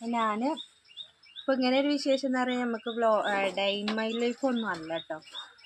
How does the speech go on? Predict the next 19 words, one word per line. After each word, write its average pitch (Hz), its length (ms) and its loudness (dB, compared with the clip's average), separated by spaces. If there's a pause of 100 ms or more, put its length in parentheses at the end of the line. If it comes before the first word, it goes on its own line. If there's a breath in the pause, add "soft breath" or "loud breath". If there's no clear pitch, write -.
കാരണം 226 280 2
നമ്മള് 240 440 6 (120)
രണ്ട് 240 300 4
ദിവസമായി, 190 560 -2
ര-, 214 220 -6
അന്നൊക്കെ 226 420 -4
രണ്ട് 226 240 -2
ദിവസമായിട്ടോ 185 460 -4
ഇവിടെ 185 340 2
എത്തിയിട്ട്, - 560 0
കാപ്പിലെത്തിയിട്ട്. 180 800 -4 (600)
അപ്പോ 202 280 -4
നമ്മള് 202 460 -8
വരാനുള്ള 202 340 0
സംഭവം 208 440 -4
കാര്യങ്ങളൊക്കെ 208 540 -6 (720)
പറയാൻ 269 320 6
കരുതി 196 240 0
ട്ടോ. 185 180 0